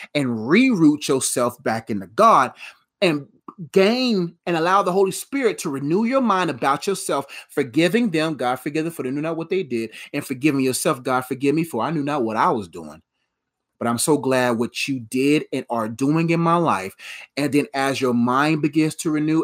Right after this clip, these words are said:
as you work on uprooting and rerooting yourself back in God, you will have the Christ-like mind that even when those attractions occur, even when you see a pretty young lady, that you, your, your lens have changed, your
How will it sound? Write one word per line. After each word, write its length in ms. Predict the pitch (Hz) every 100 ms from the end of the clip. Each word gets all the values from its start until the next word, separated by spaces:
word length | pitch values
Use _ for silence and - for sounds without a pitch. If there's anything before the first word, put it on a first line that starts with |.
| 110
as 240 | 117 113
you 80 | 120
work 340 | 117 135 -
on 120 | 147 139
uprooting 500 | 143 123 147 156 156
and 220 | 147 131 120
rerooting 500 | 147 120 147 156 147
yourself 400 | 151 - 147 135
back 300 | 151 156 151
in 100 | 139
God, 260 | 151 151 - - -
you 120 | 151
will 60 | 151
have 200 | 143 135
the 80 | 120
Christ-like 720 | - 139 143 147 - 151 139
mind 360 | 143 170 147 131
that 100 | -
even 260 | 175 170
when 160 | 165 160
those 180 | 156 151
attractions 480 | - 170 165 175
occur, 300 | 156 - 170 - - -
even 240 | 156 165
when 140 | 165 160
you 120 | 170
see 240 | - 233
a 80 | 214
pretty 300 | - 175 147
young 280 | 135 131 131
lady, 340 | 131 120 110 - - -
that 220 | 165 165
you, 160 | 180 180
your, 340 | 185 170 165 151
your 240 | 175 165
lens 520 | 143 151 220 254 208
have 180 | - 139
changed, 480 | - - 120 107 104
your 180 | 147